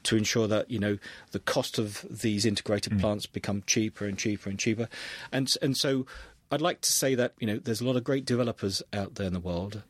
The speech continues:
Speaker 1: Many of them in this area have tried really hard, and a lot of them have failed. And I think that while we're different, I think that we bring to the table a really big company strategic approach, but we're nimble in how we do it.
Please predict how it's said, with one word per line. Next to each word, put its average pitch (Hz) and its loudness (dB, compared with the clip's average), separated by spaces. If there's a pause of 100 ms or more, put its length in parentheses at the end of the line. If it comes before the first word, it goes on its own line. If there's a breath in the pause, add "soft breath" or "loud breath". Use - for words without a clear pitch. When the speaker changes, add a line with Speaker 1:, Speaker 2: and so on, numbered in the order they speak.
(200)
Speaker 1:
Many 139 0
of 127 0
them 110 0 (180)
in 113 0
this 107 0
area 104 2 (260 loud breath)
have - -6
tried 104 0
really 107 0
hard, 104 -2
and 113 -4
a 117 0
lot 123 2
of 117 -2
them 113 -2
have 110 -6
failed. 85 -4 (420)
And 113 0
I - 2
think 120 2
that 107 2 (380 loud breath)
while 131 4
we're 117 4
different, 113 0
I 104 -4
think 110 0
that 110 0
we 110 0
bring 110 2
to - -8
the 107 -2
table 104 0 (400 loud breath)
a 110 4
really 113 2 (180)
big - -2
company 104 0
strategic 117 0
approach, 98 -2 (220)
but 113 2
we're 110 2
nimble 117 4
in 104 0
how 104 0
we 98 -2
do 101 -4
it. 110 0